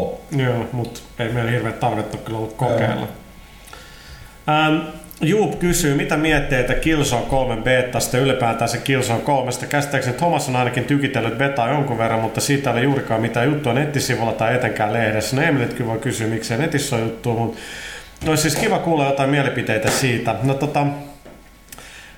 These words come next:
Speaker 1: mä oon pelannut sitä kyllä jo jonkin verran ja, ja, ja tota, no, se on tosi hyvän näköinen, mikä ei varmaan yllätä hirveästi. Ja tota, siinä delaa nyt helpommin ja, ja onhan se mennyt Modern Warfarein suuntaan, että se liikkuminen on aika paljon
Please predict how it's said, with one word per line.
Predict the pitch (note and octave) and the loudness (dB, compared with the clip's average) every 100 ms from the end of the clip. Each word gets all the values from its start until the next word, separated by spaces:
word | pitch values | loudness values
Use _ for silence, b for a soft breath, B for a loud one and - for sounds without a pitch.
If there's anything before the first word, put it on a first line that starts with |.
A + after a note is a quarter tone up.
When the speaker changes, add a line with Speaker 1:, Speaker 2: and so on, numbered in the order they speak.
| - | -2
Speaker 1:
mä | G#3 | 0
oon | G#3+ | 2
pelannut | G3+ F#3 D3 | 2 2 2
sitä | C#3+ | 0
kyllä | C#3 C#3 | 2 4
jo | C#3+ C#3 | 4 4
jonkin | E3 D3 C#3 A#2+ | 4 2 0 2
verran | C#3 C3+ B2 | 2 2 2
ja, | B2 A#2+ - | 2 2 0
ja, | C3 B2 A#2 A#2+ | 0 2 4 2
ja | C#3 A#2+ | 0 0
tota, | A#2+ B2+ B2 B2 B2 - | 0 -2 0 2 0 0
no, | D3+ C3 G#2+ - - - - - - - | 0 0 0 -6 -16 -20 -20 -20 -20 -4
se | D3 | 0
on | - | 0
tosi | - F#3 C#3 | 2 2 2
hyvän | A#2+ A#2 A2+ | 2 2 2
näköinen, | C3+ D#3+ E3 D#3 D#3 C#3+ | 0 0 2 2 0 -2
mikä | B2+ A#2 A#2 | -2 0 2
ei | A2+ | 2
varmaan | A2+ A2 C3+ | 2 2 2
yllätä | D3+ C#3+ | 2 2
hirveästi. | C3+ C3 B2+ B2 A#2+ - A#2+ - B B B B B B - - | 0 2 2 2 2 0 -2 -4 B B B B B B -20 -4
Ja | C3 B2 | 2 2
tota, | A#2+ B2 A#2 - C#3 B2 A#2+ A#2 - B2+ - A2 | 2 0 0 0 0 2 4 2 0 -6 -6 -4
siinä | - - C3+ A#2+ | 0 2 2 2
delaa | E3 F#3 D3 C3 | 2 4 2 2
nyt | B2 - | -2 -4
helpommin | C#3+ D3+ D3 D3+ D3+ D#3 D#3+ D#3 C#3 | 0 2 2 0 0 2 2 2 2
ja, | B2+ C#3 | 2 2
ja | C#3 | 2
onhan | B2 B2 | 2 2
se | D3+ | 2
mennyt | G3+ D3 B2+ | 2 2 2
Modern | B2+ A#2+ A2 | 2 2 2
Warfarein | A#2+ A#2 B2 A2 A2+ | 0 0 0 0 0
suuntaan, | - A#2+ A2+ A#2 A2 | 0 0 0 2 0
että | A2 | 2
se | B2+ | 2
liikkuminen | D3 D3 - B2 A2+ A2 | 2 2 0 0 2 2
on | |
aika | A2+ A2+ | 2 0
paljon | - A2 G#2 G#2 | -2 -2 0 -2